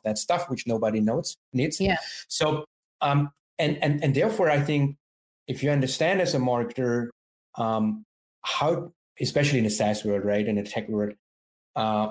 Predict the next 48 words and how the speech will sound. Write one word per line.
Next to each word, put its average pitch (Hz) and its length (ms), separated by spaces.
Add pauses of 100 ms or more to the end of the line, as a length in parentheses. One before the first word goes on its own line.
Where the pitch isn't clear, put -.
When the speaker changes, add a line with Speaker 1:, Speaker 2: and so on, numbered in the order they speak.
Speaker 1:
what - 200
is 143 120
behind 110 460
there? 120 360 (460)
Uh, 107 140
Speaker 2:
Hmm. 202 80
Speaker 1:
how 127 200
does 127 260 (160)
software 120 320
work? 110 260
How 127 160
do 214 100
you 127 340
build 120 220
software? 135 640 (460)
Speaker 2:
Yeah. 185 300
Speaker 1:
Um, 113 600
and, 120 400
you 123 120
know, 117 180
w-, 110 160 (260)
what 131 120
are 143 140
all 123 180
these 127 200
methodologies 113 880
behind 120 460
it 143 240 (240)
that 117 100
makes 131 340
it 123 100
easier 127 460
f-, - 360 (280)
to, 131 180
to, - 240
to 135 140
explain 120 500
all 98 200
of 92 160
that? 95 240 (380)
And 120 160
I 123 100
Speaker 2:
Hmm. 185 60
Speaker 1:
spent 147 300
a 135 100
lot 127 640
of 131 160
time, 117 600